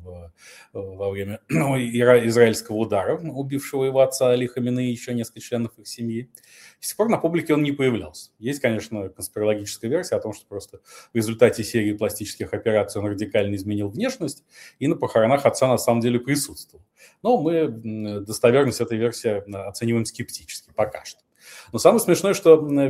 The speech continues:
верховного лидера Рахбара не видел даже министр иностранных дел Ирана Аракчи,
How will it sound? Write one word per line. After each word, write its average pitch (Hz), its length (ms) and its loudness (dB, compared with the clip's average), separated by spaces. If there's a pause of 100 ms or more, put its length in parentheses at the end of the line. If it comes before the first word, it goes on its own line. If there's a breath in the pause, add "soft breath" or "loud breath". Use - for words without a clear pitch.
(140)
верховного 151 440 0
лидера 156 400 2
Рахбара 151 260 2
не 143 140 -2
видел 147 260 -2
даже 143 260 0
министр 143 360 -2
иностранных 131 540 -4
дел 143 300 0
Ирана 147 360 0
Аракчи, 147 640 -4